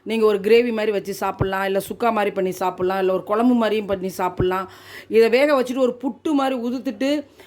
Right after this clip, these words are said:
ஆ, இந்த மா-, ஆட்டு ரத்தம்லாம் செஞ்சு சாப்பிடுவாங்கல்ல, அந்த மாதிரி உதுத்து ஒரு புட்டு மாதிரியும் செஞ்சு சாப்பிட்லாம். அவ்வளோ அருமையா, அவ்வளோ டேஸ்டியாகவும் இருக்கும். ரொம்ப ஹெல்த்தியும் கூட.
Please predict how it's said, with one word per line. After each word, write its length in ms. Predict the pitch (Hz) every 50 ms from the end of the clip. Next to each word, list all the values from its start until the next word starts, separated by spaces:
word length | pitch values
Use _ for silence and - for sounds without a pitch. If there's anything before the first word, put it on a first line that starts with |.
| _ - 220
ஆ, 280 | 226 226 220 220 214
இந்த 180 | 214 214 214 214
மா-, 280 | 214 220 233 240 226 214 214 240
ஆட்டு 200 | 285 - - 262
ரத்தம்லாம் 520 | 233 220 220 - 269 254 247 247 247 247
செஞ்சு 200 | 240 220 208 214 208
சாப்பிடுவாங்கல்ல, 400 | 226 208 196 196 208 208 196 202
அந்த 320 | 220 208 208 214 240 247 247
மாதிரி 220 | 240 254 247 233
உதுத்து 260 | 233 233 269 - 277
ஒரு 200 | 262 240 226 - -
புட்டு 160 | 240 214 - 285
மாதிரியும் 460 | 254 254 233 226 233 220 - 208 196
செஞ்சு 100 | 185 196 190
சாப்பிட்லாம். 540 | - 190 185 185 - 185 185 185 190 208 - - - - - - - - -
அவ்வளோ 240 | 196 214 233 285 294
அருமையா, 380 | 285 262 254 254 254 262 277 294 269 226
அவ்வளோ 440 | 208 214 233 247 269 269 262 254 247 254
டேஸ்டியாகவும் 520 | 254 247 254 254 254 - 269 262 269 262
இருக்கும். 220 | 240 233 247 285
ரொம்ப 280 | 247 254 254 269 294 320
ஹெல்த்தியும் 600 | 269 240 233 240 262 254 254 - 294 285 269 240
கூட. 320 | 208 226 220 220 220 -